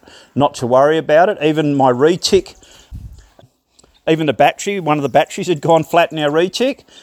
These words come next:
Uh, I do check that every day just to make sure, 'cause I'll, I'll rinse the bowls out quickly and they just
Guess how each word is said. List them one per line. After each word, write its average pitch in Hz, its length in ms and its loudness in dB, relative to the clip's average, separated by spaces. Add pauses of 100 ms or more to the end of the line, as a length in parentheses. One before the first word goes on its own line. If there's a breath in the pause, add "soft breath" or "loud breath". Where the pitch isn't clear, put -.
(160 soft breath)
Uh, 120 240 2
I 131 80 6
do 147 220 0
check - 300 -6
that 170 120 -2
every 175 260 -2
day 170 400 2 (720 soft breath)
just 143 240 -4
to 147 60 -2
make 143 240 2
sure, 151 320 2
'cause 120 180 -8
I'll, 127 180 4
I'll 123 220 2
rinse 139 280 -10
the 139 80 -8
bowls 139 380 2
out 139 180 0
quickly 147 400 -4
and 131 120 -2
they 135 120 0
just 127 360 -6